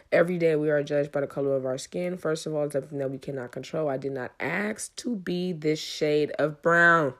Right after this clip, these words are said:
or black, whichever you want. I did not ask to be this shade. I was blessed with it, baby. I did not ask to be in this America. I got, I got, I got cursed with it. Yeah, I got cursed.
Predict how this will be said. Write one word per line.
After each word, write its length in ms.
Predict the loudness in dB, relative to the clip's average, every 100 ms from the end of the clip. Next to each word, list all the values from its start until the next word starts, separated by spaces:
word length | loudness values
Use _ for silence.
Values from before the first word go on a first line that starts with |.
| _ _ _ _ _ _ _ _ -4
or 100 | -2
black, 500 | 0 2 2 0 -6 _ _ _ _ -10
whichever 360 | -6 -2 -2 -2
you 160 | -6
want. 360 | -6 -6 -6 -10 _ _ _ _ -12
I 60 | -6
did 140 | -6
not 120 | -4
ask 300 | -6 -6 -6
to 60 | -8
be 120 | -6
this 140 | -6 -8
shade. 340 | -2 0 0
I 120 | 0 0
was 220 | -2 0
blessed 320 | 0 0 0
with 140 | 0
it, 60 | 0
baby. 320 | 0 -2 -4 -16 -20 -8
I 100 | -4
did 140 | -2
not 160 | -2 0
ask 360 | 0 -2 -4 -6
to 80 | -6
be 300 | -4 -4 -4
in 100 | -2
this 220 | -4 -4
America. 520 | -4 -4 -4 -4 -4
I 120 | -2
got, 340 | -2 -2 -2 -6 -8
I 120 | -6
got, 300 | -4 -6 -8 _ _ _ _ _ _ _ _ -8
I 100 | -6
got 180 | -6 0
cursed 360 | 2 2 0
with 220 | -2 0
it. 220 | -2 -4 _ _ _ -10
Yeah, 300 | -6 -2 -2
I 40 |
got 200 | -2 -4
cursed. 360 | -2 0 -2